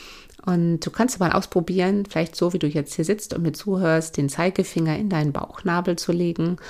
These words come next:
und dann den Mittelfinger und den Ringfinger anzulegen. Dort, wo der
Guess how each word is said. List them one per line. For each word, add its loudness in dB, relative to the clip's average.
und 0
dann 2
den 4
Mittelfinger 0
und -2
den 2
Ringfinger -2
anzulegen. -4
Dort, 2
wo 6
der 2